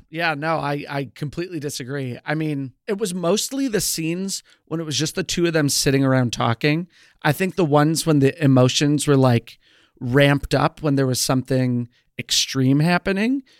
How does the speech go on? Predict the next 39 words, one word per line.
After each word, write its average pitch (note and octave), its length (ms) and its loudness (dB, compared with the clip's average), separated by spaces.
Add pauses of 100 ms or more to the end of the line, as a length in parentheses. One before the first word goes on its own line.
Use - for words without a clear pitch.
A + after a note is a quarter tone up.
(260)
it E3 140 4
was E3+ 220 -2
fine, C#3+ 600 -2
you D3 140 -2
know, C3 160 2
like, B2+ 460 -4 (360)
we're C3+ 160 -4
good. B2+ 400 -4 (520)
But D3+ 280 -8
there D#3 140 -4
were D#3 80 -4
just D3 240 -8
a D3 40 -10
couple F#3 360 -8
scenes D3+ 440 -8
in C3+ 140 -4
there C3 240 -2
that C3 280 -4
I C#3+ 120 -6
was D#3+ 160 -6
like, E3 300 -6 (380)
"Who C4+ 200 -14
is D#3 360 -12
this?" - 500 -18 (260)
Uh, A#2+ 460 -10 (500)
so E3 200 -8
that's, - 480 -6
hey, F3+ 240 -2
you C3+ 200 -8
know, D#3 140 -2
but D#3+ 180 -4
also F3 380 -2
I - 200 -2
don't D#3+ 180 -4
know D#3+ 200 -2
everything, B2+ 540 -4
clearly. A2+ 640 -8 (160)
Uh, A2 300 -10 (360)
every, C3 300 -8